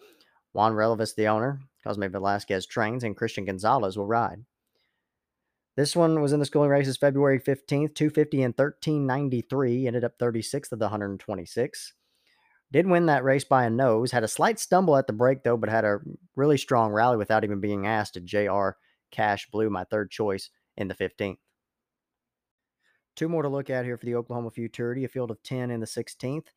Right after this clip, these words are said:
I'll go to the five on top, Colley's Cartel, a T Q H A yearling for thirty-three thousand last year.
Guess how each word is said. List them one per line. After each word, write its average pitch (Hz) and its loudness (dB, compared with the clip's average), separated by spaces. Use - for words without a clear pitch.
I'll 113 0
go 127 4
to 123 0
the 110 -4
five 127 2
on 113 0
top, 123 0
Colley's 139 0
Cartel, 117 0
a 107 -4
T 120 -8
Q 113 -2
H 113 -2
A 117 0
yearling 113 -2
for - -18
thirty-three 117 -6
thousand 107 -4
last 98 -8
year. 113 -4